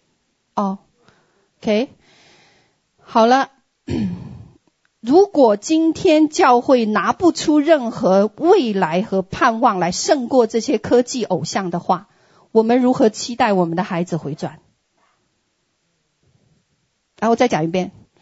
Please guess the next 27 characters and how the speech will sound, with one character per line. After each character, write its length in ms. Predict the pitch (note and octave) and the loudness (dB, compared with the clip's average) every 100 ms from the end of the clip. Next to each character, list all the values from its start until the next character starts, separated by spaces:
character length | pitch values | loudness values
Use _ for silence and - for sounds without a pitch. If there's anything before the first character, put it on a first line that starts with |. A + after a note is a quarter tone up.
| _ _ _ | _ _ _
如 220 | A#3+ F#4+ | 4 4
果 220 | G#4+ E4 | 6 4
今 380 | C4 F#4 F#4+ G4+ | 4 0 2 2
天 300 | B4 A#4 F#4+ | 4 4 2
教 280 | F#4+ G4 E4 | 2 4 4
会 220 | F#4 D#4+ | 4 2
拿 220 | C#4+ B3 | 2 2
不 160 | D4+ F#4+ | 4 2
出 240 | F4 F4+ | 2 2
任 320 | F4 F#4+ E4 C#4 | 4 4 2 2
何 240 | D#4 A#3 | 4 4
未 280 | C4+ F#4 C#4 | 6 2 4
来 180 | A3+ A#3 | 2 2
和 140 | A3+ | 0
盼 280 | - E4 B3+ | 2 0 2
望 200 | B3+ G#3+ | 0 2
来 140 | G#3+ | -2
胜 460 | - - A4+ E4+ C#4 | -2 -2 -2 0 2
过 200 | C#4 B3 | 4 4
这 160 | C4+ | 0
些 180 | B3 C4 | 0 0
科 220 | C4 D4 | 2 2
技 220 | D4 - A#3+ | 2 0 0
偶 200 | F#3 F3+ | 0 0
像 260 | C#4 A3 | 0 2
的 120 | G3 | 0
话， 260 | G3+ A3 - | 2 0 0